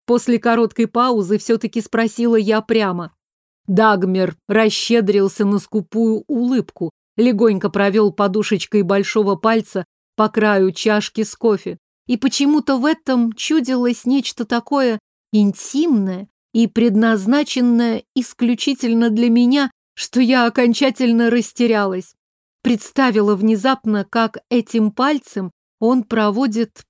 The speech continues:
по моим губам. Я решительно тряхнула головой, запретив продолжать столь щекотливую тему, пусть даже в воображении, особенно в воображении, потому что знаю точно,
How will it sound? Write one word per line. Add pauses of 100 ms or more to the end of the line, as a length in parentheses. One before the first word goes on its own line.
по
моим
губам. (380)
Я
решительно
тряхнула
головой, (240)
запретив
продолжать
столь
щекотливую
тему, (280)
пусть
даже (260)
в
воображении, (220)
особенно
в
воображении,
потому
что
знаю
точно,